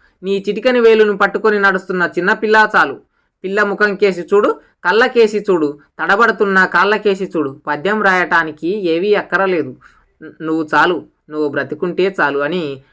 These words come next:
డాక్టర్ కె శివారెడ్డి గారు తెలియజేయడం జరిగింది. పద్యం అనేది ఇక్కడ కంటెంట్ కాదు, పద్యం రాయటానికి ఏవి చాలు అనేది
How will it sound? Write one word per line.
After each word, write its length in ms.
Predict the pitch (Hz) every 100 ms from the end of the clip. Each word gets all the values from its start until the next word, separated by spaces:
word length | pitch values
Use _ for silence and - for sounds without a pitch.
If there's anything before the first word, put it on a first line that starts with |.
| _ 151
డాక్టర్ 320 | 160 160 156
కె 140 | 175 180
శివారెడ్డి 480 | 185 175 170 156 156
గారు 240 | 156 143 135 - _ -
తెలియజేయడం 480 | 160 160 156 151 151
జరిగింది. 380 | 151 156 165 240 - _ _ _ -
పద్యం 340 | 170 165 240
అనేది 320 | 220 196 190 196 190 _ -
ఇక్కడ 220 | 156 170 160 135 160
కంటెంట్ 340 | 165 196 170
కాదు, 180 | 160 202 202
పద్యం 320 | 175 156 202
రాయటానికి 500 | 185 180 170 180 175 180
ఏవి 220 | 175 190 180 160 175
చాలు 160 | 165
అనేది 340 | 160 165 160